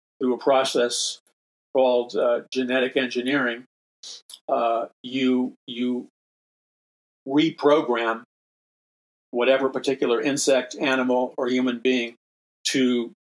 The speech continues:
rise to certain heights. So what you're doing is you're, you're literally reprogramming the God-given software in every human being.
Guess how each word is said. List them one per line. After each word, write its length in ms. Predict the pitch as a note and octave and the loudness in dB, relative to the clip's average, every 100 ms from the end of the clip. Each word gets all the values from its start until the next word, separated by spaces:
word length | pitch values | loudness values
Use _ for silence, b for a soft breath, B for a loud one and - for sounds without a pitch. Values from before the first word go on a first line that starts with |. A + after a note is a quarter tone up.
| - | -8
rise 680 | B2+ C#3 C#3+ C#3+ C#3 C3+ - | 2 4 4 4 2 -2 -4
to 120 | B2+ | -4
certain 400 | - D3 C#3+ C3 | 0 2 2 0
heights. 720 | B2 B2+ A#2 A2+ - - - _ _ _ _ - | -2 -2 -2 -2 -4 -6 -8 _ _ _ _ -4
So 260 | C#3+ B2 - | -2 -2 -2
what 160 | C#3+ C3+ | -4 -2
you're 160 | C3 - | -4 2
doing 440 | F3 D3+ A#2+ A#2+ _ _ - | 4 4 0 -4 _ _ -2
is 240 | C3+ B2 | -2 0
you're, 240 | C3 A#2+ A#2+ B2 - | 2 0 -2 -10 -10
you're 180 | C3+ B2 | -4 -2
literally 720 | B2 D#3+ F3 C#3 A#2 A2+ B2+ _ | 2 2 4 4 4 0 -4 _
reprogramming 1400 | A#2+ C3+ D#3+ E3 E3+ - - D3 G#2 A#2 A2+ A2 A2 A2 - _ _ _ _ _ _ _ _ _ _ - | -4 2 2 2 -2 -6 2 4 4 0 -4 -4 -6 -8 -14 _ _ _ _ _ _ _ _ _ _ 0
the 260 | B2 A#2+ | 0 2
God-given 640 | D3+ C#3 D3+ C3+ C3+ C3 A#2+ | 4 4 4 2 0 0 -2
software 920 | - D3 C#3 C3+ - B2 A#2 A#2 A2 | 2 4 4 4 -2 -2 0 0 -2
in 140 | - B2+ | -4 -2
every 240 | C3 C3 | 0 0
human 320 | A#2+ B2 A#2 B2+ | -2 -4 -4 -4
being. 280 | A#2 A2+ | -4 -6